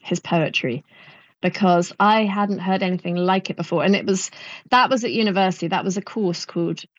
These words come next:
Literature and Politics in Early Modern England, and it was taught by Susan Brigden. And it really was one of the best. Um, but we got Wyatt and Surrey, Sir Thomas Wyatt and, and the Earl of Surrey, got one week between them to share.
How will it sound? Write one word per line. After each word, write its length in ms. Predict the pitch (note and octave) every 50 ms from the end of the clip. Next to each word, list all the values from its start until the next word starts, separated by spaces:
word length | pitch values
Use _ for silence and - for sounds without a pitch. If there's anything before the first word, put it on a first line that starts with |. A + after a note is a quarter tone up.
| _ -
Literature 440 | G3 F#3 - - - - - G3+
and 180 | F#3 C#3+ F3+ E3+
Politics 560 | - F#3+ F3+ F3 D#3+ - C#3 - - - - -
in 140 | - E3
Early 200 | E3+ F3 E3+ E3
Modern 200 | E3 D#3+ D3+ D3+
England, 500 | D3+ D#3 D3+ C#3+ A2+ F2 - - - - - -
and 140 | - F3 D#3+
it 100 | C#3+ -
was 140 | - F#3 -
taught 320 | - - G3+ F#3 - -
by 140 | - D#3+ E3
Susan 360 | D#3+ - F#3 F3 E3+ F3 D#3+
Brigden. 420 | D#3 E3+ D#3+ - - - - - _ _ _ - - - - - - - - _ _ -
And 360 | F#3 F3+ F3 F3 F3 E3+ E3
it 200 | - F#3+ E3+ -
really 560 | G3 G3+ G#3+ G#3+ G#3+ G3+ G3+ F#3+ F#3 F3+ - - _ _ -
was 320 | F#3 F3+ F3 F3+ E3+ -
one 160 | F#3+ F#3+ F#3
of 140 | F#3 E3 D#3+
the 80 | - D#3+
best. 640 | - G#3 E3 C#3+ B2+ C#3+ - - - - - - - _ _ -
Um, 520 | E3+ D#3+ D#3+ D#3+ D#3 D3+ D3+ D3+ D3+ - -
but 140 | - A3 F#3
we 200 | A3 A3+ G#3 G3
got 300 | - - A#3 G3+ - - - - - - _ _ _ -
Wyatt 500 | G3+ G3+ A3+ A#3+ A#3+ A#3+ A#3+ A3 - -
and 100 | G#3+ F#3+
Surrey, 340 | - - - F3+ D3+ D3+
Sir 120 | E3 - F#3
Thomas 300 | - G#3 F#3+ F#3+ E3+ -
Wyatt 340 | F#3 F3 E3 D#3+ E3 - -
and, 140 | D#3+ -
and 100 | D#3+ E3
the 80 | E3 E3
Earl 120 | E3 D#3+
of 60 | E3 D#3
Surrey, 380 | - F#3+ F#3+ F3 D#3+ D#3 C#3+ - - _ _ _ _ _ _ - _ _ -
got 200 | - G#3 - -
one 300 | F#3 F3 G3+ G3 F#3+ F#3+
week 320 | F#3+ F#3+ F3 - - - -
between 380 | D#3+ - - - F#3 E3 D#3+
them 160 | - - E3
to 120 | D#3+ - E3
share. 460 | - - D#3 D3 - - - - -